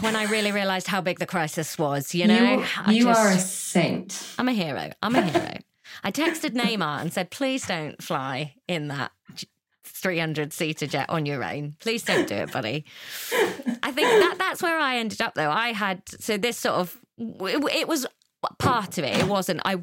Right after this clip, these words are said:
Speaker 1: probably would have ended up down the rabbit hole anyway, but I spent two years completely paralysed by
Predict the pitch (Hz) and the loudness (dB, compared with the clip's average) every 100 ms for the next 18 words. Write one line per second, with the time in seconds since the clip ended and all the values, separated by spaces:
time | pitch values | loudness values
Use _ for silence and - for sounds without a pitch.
0 | - - 175 170 165 160 165 156 156 151 | -4 -2 0 0 0 0 0 0 0 -2
1 | 156 147 - 175 151 147 156 - 156 151 | -2 -2 -2 -2 0 0 -2 -2 0 0
2 | 156 151 147 143 156 - 202 190 175 - | 0 0 -2 -2 -2 0 0 0 -2 -4
3 | 160 147 - 185 156 156 107 147 185 147 | -4 -4 -4 -2 0 0 -2 -4 -4 -4
4 | - 175 151 156 170 156 143 135 135 - | -2 -2 -2 -4 -4 -4 -2 -4 -4 -4
5 | - 143 147 | -4 -4 -6